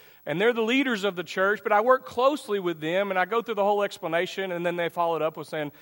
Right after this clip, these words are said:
"So you're the pastor." So it's, it's a difficult conversation to be, it's difficult to be in my life and have this conversation every week, but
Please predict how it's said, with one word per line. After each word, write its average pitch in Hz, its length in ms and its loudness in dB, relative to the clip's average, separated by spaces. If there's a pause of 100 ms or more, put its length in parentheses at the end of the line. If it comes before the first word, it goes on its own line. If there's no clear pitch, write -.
(400)
"So - 160 -2
you're 202 200 2
the 185 80 -2
pastor." 196 600 2 (360)
So 214 240 8
it's, 202 300 4 (540)
it's 277 160 8
a 359 40 10
difficult 320 480 6
conversation 214 760 4
to 165 60 -4
be, 185 280 -4 (200)
it's 170 140 -12
difficult 233 340 0
to 190 60 0
be 208 160 2
in 202 120 4
my 180 140 6
life 165 360 6
and 175 100 0
have 175 140 6
this 165 140 -6
conversation 165 640 2
every 151 220 -2
week, 156 380 0
but 156 260 0